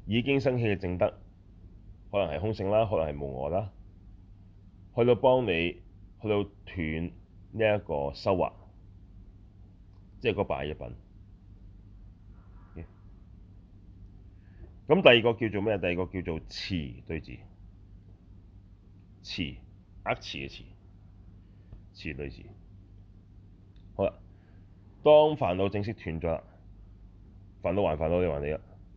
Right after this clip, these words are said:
當煩惱正式斷咗之後，咁就證到一個叫做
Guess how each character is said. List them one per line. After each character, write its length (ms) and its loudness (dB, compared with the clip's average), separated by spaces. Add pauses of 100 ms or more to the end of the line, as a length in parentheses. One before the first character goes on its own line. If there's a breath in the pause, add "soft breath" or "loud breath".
(840 soft breath)
當 160 10
煩 180 8
惱 40 6
正 160 2
式 80 -2
斷 240 -2
咗 160 2
之 180 -2
後， 180 -6 (600)
咁 120 2
就 60 6 (140)
證 100 0
到 100 6
一 20 0
個 140 4
叫 160 -2
做 140 0